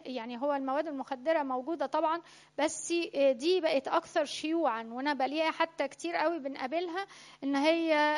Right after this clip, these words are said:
آه، دي أكتر، آه، شيوعًا، آه، بين الشباب،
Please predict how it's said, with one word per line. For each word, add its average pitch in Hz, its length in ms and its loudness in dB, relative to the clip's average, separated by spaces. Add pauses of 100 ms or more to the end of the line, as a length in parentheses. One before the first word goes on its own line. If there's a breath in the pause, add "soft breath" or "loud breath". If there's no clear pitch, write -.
آه، 262 260 -2
دي 254 200 -4
أكتر، 311 360 -4 (120)
آه، 247 260 -2
شيوعًا، 302 760 -2 (100)
آه، 233 720 -2
بين 311 200 0
الشباب، 294 520 2